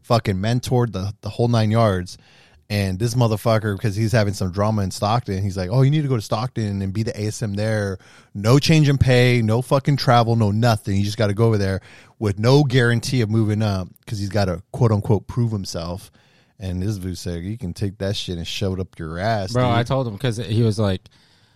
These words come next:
Speaker 2: I, I told him straight up, I was like, "No." And he's like, "What? What? Why?" And I was like, "I feel like I have nothing else to learn. I feel like I'm ready. Like,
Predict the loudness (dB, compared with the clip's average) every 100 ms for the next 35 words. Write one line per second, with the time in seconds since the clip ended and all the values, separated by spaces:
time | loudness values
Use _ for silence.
0 | _ _ -2 0 0 0 0 0 0 0
1 | 0 0 0 2 2 0 _ _ _ _
2 | _ _ 2 4 4 -2 _ _ _ -2
3 | 0 2 0 -2 -2 -2 -2 -4 _ _
4 | _ _ _ -6 0 0 -2 -6 -6 -8
5 | -12 -20 _ _ _ _ -4 0 0 0
6 | -2 -4 -12 _ 0 2 6 6 6 4
7 | 4 4 4 4 4 2 0 0 -2 -2
8 | 0 -2 -2 -2 0 2 0 -2 -2 -2
9 | 2 4 4 0 -8 _ _ -4 -4 -4